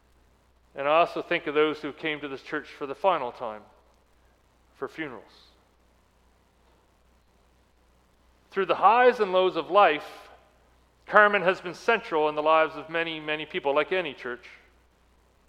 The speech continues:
Those of you who grew up in this building have shared with me many wonderful stories of people and events that have happened in this place.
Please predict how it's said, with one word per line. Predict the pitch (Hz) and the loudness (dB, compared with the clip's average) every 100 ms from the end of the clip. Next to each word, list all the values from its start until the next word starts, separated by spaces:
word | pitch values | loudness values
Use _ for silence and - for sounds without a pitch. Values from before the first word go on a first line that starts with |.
| _ _ _ _ _ _ _ _ _ _ _ _ _ _ _ _ | _ _ _ _ _ _ _ _ _ _ _ _ _ _ _ _
Those | 165 175 170 | 0 0 -2
of | |
you | 165 | -6
who | 170 | -8
grew | 143 147 170 | -6 2 4
up | 196 | 4
in | 170 | -2
this | 156 - | -6 -2
building | 156 160 156 | 0 0 -4
have | - | -4
shared | 180 175 | -4 -2
with | 170 | -4
me | 165 151 | -8 -4
many | 170 196 147 120 | -4 -4 -6 -6
wonderful | 139 147 143 139 | -4 -4 -6 -8
stories | 151 156 170 165 | 0 0 0 -6
of | 135 - | -10 -12
people | 165 170 170 165 | -16 -10 -8 -8
and | 127 | -10
events | 113 139 151 - | -6 -4 -4 -10
that | 131 | -8
have | 123 | -4
happened | 139 143 147 139 | -2 -2 -4 -12
in | 135 | -12
this | 135 | -16
place. | - 139 | -12 -12